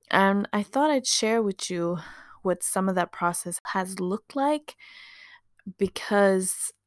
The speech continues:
I think you can relate. And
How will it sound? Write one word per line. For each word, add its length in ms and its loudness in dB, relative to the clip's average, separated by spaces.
I 100 0
think 380 -4
you 60 -14
can 180 -8
relate. 640 -6
And 640 2